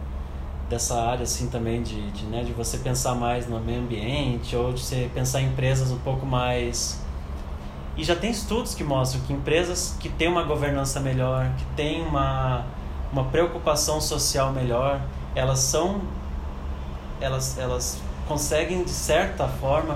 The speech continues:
prevenir alguns riscos, como escândalos.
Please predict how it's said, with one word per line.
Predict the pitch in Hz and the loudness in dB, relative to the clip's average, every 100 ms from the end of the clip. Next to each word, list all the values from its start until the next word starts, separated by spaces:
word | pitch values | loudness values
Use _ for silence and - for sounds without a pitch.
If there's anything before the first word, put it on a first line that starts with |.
| 143 | 0
prevenir | 151 151 139 139 151 | 2 2 2 0 2
alguns | 170 143 143 135 | 2 2 0 0
riscos, | 135 151 - - - | 0 0 -2 -4 -2
como | 147 147 | 0 0
escândalos. | - 160 151 147 135 135 | 2 2 4 2 0 -2